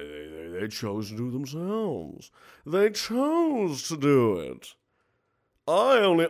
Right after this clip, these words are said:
offered them the vaccine, and they came willingly on their own, and, and they said, 'Okay, please.'" As I've said in another video or other, other, earlier, that, uh,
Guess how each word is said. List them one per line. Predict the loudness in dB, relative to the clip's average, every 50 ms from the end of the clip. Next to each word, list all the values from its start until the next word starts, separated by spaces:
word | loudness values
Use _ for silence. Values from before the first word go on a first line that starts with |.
| 0 -8
offered | -12 -6 0 2 4 4 2 2 0 -4 -6 -2 0
them | 0 0 0
the | -2 -2
vaccine, | 0 0 2 2 0 -2 -4 -4 -4 -4 -2 -2
and | -2 -4
they | -2 0 0 0 -2 -4 -8 -10 -20 _ _ -18
came | -10 -6 -4 -2 -2 -2 -2 -2 -2
willingly | 0 0 0 0 0 0 0 0 0
on | 0 0 0 -2 -4 -4
their | -4 -4 -4 -4 -4 -4
own, | -2 -2 0 0 0 -2 -2 -2
and, | -4 -6 -6 -10 -16 _ _ _
and | -6 -4 -4 -2 0
they | 0 -2
said, | -2 0 0 0 0
'Okay, | 0 0 -2 -2 -2 -4 -4 -6 -6 -4 -4 -6
please.'" | -8 -10 -10 -8 -8 -6 -6 -8 -10 -10 -12 -12 -14 -14 -16 -18 -18 -20 -20 -20 _ _ _ _ _ _ _ _ _ _ _ _ _ _ _ _ _ _ _ _ _ _ _ _ _ _ _ _ _ _ _ _ _ _ _ _ _ _ _ _ _
As | -10 -8 -6
I've | -6 -2
said | -2 0 0
in | 2 0 0
another | 0 0 0 0 0
video | -2 -2 -4 -4 -4 -4 -4 -6 -6
or | -8 -10 -10 -8 -8
other, | -8 -8 -8 -6
other, | -8 -8 -6
earlier, | -6 -6 -6 -6 -6 -8 -8 -10 -14 -16 _ _ _ _ _ _ _ _ _ _ _ _ _ _ _ _ _ _ _ _ _ _ _ _ _ _ _ _ _ _ _ _ _ _ _ _ _ _ _ _
that, | -14 -10 -10 -8 -8 -10 -12 _ -12
uh, | -12 -10 -10 -10 -10 -12 -12